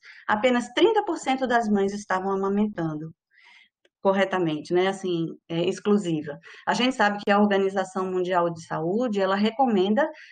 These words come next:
uma ama-, amamentação exclusiva até o sexto mês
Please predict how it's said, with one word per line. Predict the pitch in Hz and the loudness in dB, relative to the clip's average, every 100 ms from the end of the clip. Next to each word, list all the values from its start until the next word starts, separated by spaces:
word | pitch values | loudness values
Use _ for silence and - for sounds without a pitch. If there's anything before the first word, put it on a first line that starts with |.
| - | -2
uma | 214 | 2
ama-, | 208 208 208 - | 6 4 2 -2
amamentação | - 190 208 208 208 202 202 | -2 2 2 2 0 -2 -2
exclusiva | 208 202 190 190 | -2 -4 -2 -2
até | 185 190 | 0 -2
o | |
sexto | 170 180 - 214 214 208 | -2 -8 -6 -4 -2 -2
mês | 233 415 - | -2 -4 -8